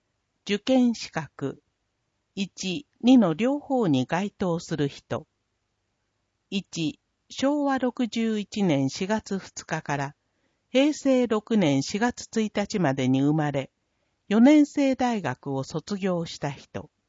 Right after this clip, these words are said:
二、会社員、自営業者、公務員などとして、週三十五時間以上の勤務を二年以上継続して、就業した期間が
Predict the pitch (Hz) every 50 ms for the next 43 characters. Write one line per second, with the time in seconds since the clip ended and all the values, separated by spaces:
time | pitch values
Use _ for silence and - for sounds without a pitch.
0 | _ _ _ _ _ _ _ _ _ _ _ _ _ _ _ _ _ _ _ _
1 | _ _ _ _ 185 190 185 165 - - _ _ _ _ _ _ _ _ _ _
2 | _ _ _ _ _ _ - 254 277 294 277 - - 262 240 226 196 156 135 123
3 | 117 139 - _ _ _ _ _ - 170 180 214 247 269 285 277 269 254 - -
4 | 233 214 180 165 - - 151 123 - - _ _ _ _ _ _ _ - 262 262
5 | 269 269 247 247 254 262 233 202 175 151 147 156 160 165 175 - 156 - - 139
6 | 139 - - _ 123 123 160 - _ _ _ _ _ _ _ _ _ _ - -
7 | - 240 220 175 147 - - - - 254 269 285 269 262 - - 175 147 127 135
8 | - 170 185 - 247 - - 269 254 247 247 240 240 240 226 - 220 165 143 131
9 | 120 123 - - 214 208 196 180 156 147 131 123 120 123 - - - 170 185 220
10 | 240 277 277 269 262 262 247 254 254 233 - 190 135 117 123 - - 208 196 196
11 | 190 - 185 175 - - 160 - - - - 151 123 - - _ _ _ _ _
12 | _ _ _ - - - 277 302 294 262 - 269 262 254 254 240 - - - 226
13 | 220 - - - - 185 156 151 135 127 127 120 139